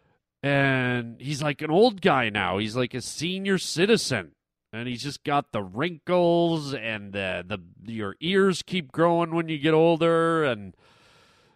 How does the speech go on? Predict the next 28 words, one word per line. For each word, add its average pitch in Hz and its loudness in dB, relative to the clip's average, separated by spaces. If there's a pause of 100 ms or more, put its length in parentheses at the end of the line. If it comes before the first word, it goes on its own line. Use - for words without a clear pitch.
(880)
and 147 -4
I'm 160 -2
not 214 4
mocking 139 0
it. 135 4
I'm, 135 0
I 147 0
mean, 151 -2
we 143 4
all 185 8
get 156 4
old. 151 6
I'm 98 -4
not 143 -2
making 139 -4
fun 208 0
of 147 -4
it, 104 0
but 120 -2
it's 120 -10
just, - -8
it's - -12
just - -8
so 170 -6
weird 151 0
to 117 -6
think 190 -8
that, 123 -4